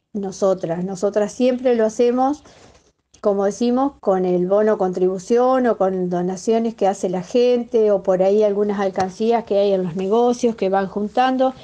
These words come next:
Bueno, con todo eso van setecientas ochenta y siete castraciones,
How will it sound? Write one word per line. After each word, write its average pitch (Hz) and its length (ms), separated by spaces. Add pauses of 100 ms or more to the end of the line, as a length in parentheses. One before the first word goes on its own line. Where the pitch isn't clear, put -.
(400)
Bueno, 196 320
con 196 180
todo 247 320
eso 294 420 (760)
van 208 300
setecientas 226 640
ochenta 202 400
y 202 80
siete 226 340
castraciones, 269 920